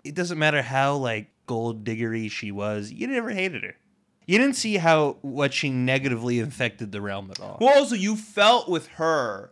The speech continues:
Speaker 2: that the peop-, she actually was trying to do good by the people, like,
Speaker 1: And maybe
Speaker 2: in
Speaker 1: she could do good for Joffrey as well.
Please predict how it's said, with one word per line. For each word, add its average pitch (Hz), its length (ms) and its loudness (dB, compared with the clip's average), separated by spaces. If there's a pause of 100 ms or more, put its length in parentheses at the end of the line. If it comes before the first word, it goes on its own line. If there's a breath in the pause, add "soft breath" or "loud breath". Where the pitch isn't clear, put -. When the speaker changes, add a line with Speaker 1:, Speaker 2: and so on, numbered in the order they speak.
Speaker 2:
that 123 300 -4 (560)
the 147 100 -2
peop-, 247 400 0
she 226 220 0
actually 220 320 2
was 175 340 2
trying 170 440 -2
to 151 80 -4
do 143 160 -4
good 131 320 -2
by 131 160 0
the 110 100 -12
people, 123 400 -10
like, 110 260 -8
Speaker 1:
And 226 140 4
maybe 359 180 4
Speaker 2:
in 381 60 4
Speaker 1:
she 359 140 4
could 339 100 2
do 339 100 6
good 349 160 0
for 330 80 -4
Joffrey 285 460 0
as - 100 -16
well. - 220 -10